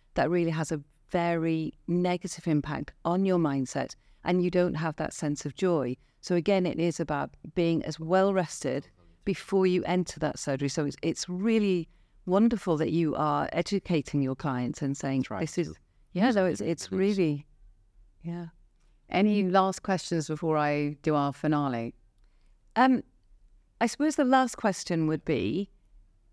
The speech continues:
Speaker 1: in terms of you traveling,
Speaker 2: Mm-hmm.
Speaker 1: um, 'cause we had a conversation before and it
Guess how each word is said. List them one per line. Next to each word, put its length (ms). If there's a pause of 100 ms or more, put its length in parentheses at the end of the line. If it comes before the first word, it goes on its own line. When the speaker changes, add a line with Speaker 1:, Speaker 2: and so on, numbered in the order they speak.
(720)
Speaker 1:
in 160
terms 540 (100)
of 240
you 240
traveling, 720
Speaker 2:
Mm-hmm. 840
Speaker 1:
um, 160 (500)
'cause 160
we 240 (100)
had 160
a 40
conversation 560
before 440
and 140
it 160